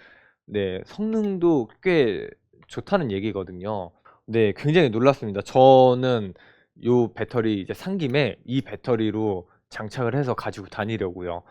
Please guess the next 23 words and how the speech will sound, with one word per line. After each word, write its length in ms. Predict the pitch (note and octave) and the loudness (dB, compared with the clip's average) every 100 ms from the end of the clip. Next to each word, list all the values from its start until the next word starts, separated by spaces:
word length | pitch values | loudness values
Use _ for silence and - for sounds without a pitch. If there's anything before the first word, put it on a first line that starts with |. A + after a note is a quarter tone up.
| _ | _
두께가 1120 | - G#2+ _ F#3 F3+ E3+ D#3+ D3 D#3 D#3 C#3+ - _ _ | -18 -18 _ 2 4 4 2 2 4 4 2 -4 _ _
늘어나면서, 840 | A#2+ A#2+ C3 A#2+ G2 G2 G#2+ F#3 G#3 - _ _ | -2 4 6 4 2 -2 4 4 4 -8 _ _
네, 220 | - F#2+ | -12 -10
이 160 | A2 A#2 | -6 -6
배터리의 760 | - G#2+ C3+ A#2 A2+ G#2+ G#2+ - | -6 -6 0 2 4 2 0 -8
용량이 540 | G#2+ G2+ G2+ G#2 A#2+ C#3+ | -12 -8 -6 -6 -4 -6
더 200 | - G#2 | -6 -6
늘어날 400 | F#2+ A#2+ D#3 C3 | -2 2 4 2
수 120 | - | 0
있었던 600 | G#2 G#2 - G#2+ - B2+ A#2+ | -8 -8 -4 -4 0 -2 0
것으로 380 | G2 - G2+ G2+ | -6 -4 -6 -4
확인이 360 | D#3+ E3 D#3 | -4 -4 -4
됩니다. 560 | A2+ G#2 G#2+ G2 F2+ F2+ _ - - - _ G3 | -8 -8 -8 -6 -6 -8 _ -20 -20 -20 _ -4
왜 140 | B3+ | -2
애플은 320 | C3 - F#3+ | -2 -4 -4
이렇게 260 | B2+ B2+ - | -2 -4 -4
안 140 | G#2 | -4
했나 160 | B2 D#3 | 0 -2
모르겠어요. 680 | F#2+ F2+ F2+ F#2 - D#2+ E2 _ _ _ _ _ _ _ | -2 -8 -12 -16 -14 -14 -14 _ _ _ _ _ _ _
왜 220 | A3 G3+ | -2 0
이렇게 240 | A#2 A2+ - | 0 -4 -4
안 140 | F#2 | -10
했지? 280 | F#2 - A#3+ | -12 -10 -12